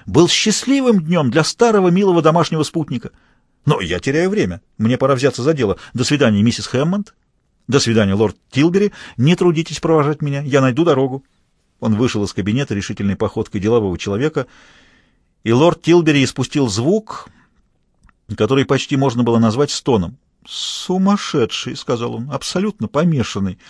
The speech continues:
Миссис Хэммонд чисто по-женски не удовлетворилась таким простым объяснением.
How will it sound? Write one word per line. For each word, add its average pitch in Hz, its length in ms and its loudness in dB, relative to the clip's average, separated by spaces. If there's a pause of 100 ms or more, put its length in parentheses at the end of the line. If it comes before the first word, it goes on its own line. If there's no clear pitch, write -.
(800)
Миссис 151 320 2
Хэммонд 160 340 4
чисто 139 280 -2
по-женски 123 640 2 (440)
не 113 160 4
удовлетворилась 123 720 2
таким 101 240 -4
простым 104 320 -2
объяснением. 113 600 -4